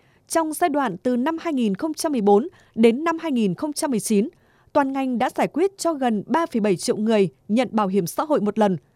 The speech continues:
Với bình quân mỗi năm có hơn sáu trăm nghìn người nhận, tương đương với số người tham gia mới bảo hiểm xã hội trong năm. Theo tính toán, cứ hai người mới tham gia vào bảo hiểm xã hội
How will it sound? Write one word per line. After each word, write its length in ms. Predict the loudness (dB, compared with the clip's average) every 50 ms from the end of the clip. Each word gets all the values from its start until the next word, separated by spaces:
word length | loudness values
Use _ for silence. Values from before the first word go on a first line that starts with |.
| _ _ _ _ _ _ _ _ _ _
Với 240 | -2 2 2 2 2
bình 200 | 2 0 -2 0
quân 260 | 0 0 0 2 2
mỗi 120 | 0 0
năm 260 | 0 -2 -4 -4 -4 -4
có 140 | -4 -4
hơn 260 | -4 -2 -2 -4 -4 -4
sáu 240 | -2 -2 -2 -2
trăm 180 | -2 -2 -4 -4
nghìn 200 | -2 -2 0 0
người 120 | 2 2
nhận, 180 | 2 2 2 0 -2 _ _ _ _ _ _ _
tương 200 | 0 0 2 2
đương 240 | 0 0 0 0
với 140 | 0 0 0
số 180 | 0 0 -2 -4
người 180 | 0 0 0
tham 200 | 0 0 -4 -6
gia 160 | -6 -4 -4 -2
mới 320 | 0 2 2 2 2 0 0
bảo 140 | 2 2 2
hiểm 180 | 2 0 -2 -2
xã 160 | -4 -4 -4
hội 180 | -2 -2 -2
trong 180 | -2 -2 -4 0
năm. 200 | 0 0 0 0 -4 -6 _ _ _ _ _ _ _ _ _ _ _ _
Theo 140 | 0 0 2
tính 180 | 2 -2 -2
toán, 300 | -2 0 0 0 -2 -4 -6 -12 _ _ _ _ _ _ _ _
cứ 200 | 0 0 2 2 0
hai 180 | -2 -2 0
người 160 | 0 2 0 2
mới 280 | 2 2 2 2 0 -2 -4
tham 140 | -6 -6 -4
gia 280 | -4 -4 -4 -2 -2
vào 240 | -2 -2 -2 0 2
bảo 140 | 2 2 2
hiểm 140 | 2 0 0
xã 160 | -2 -4 -2
hội 280 | 2 4 4 4 2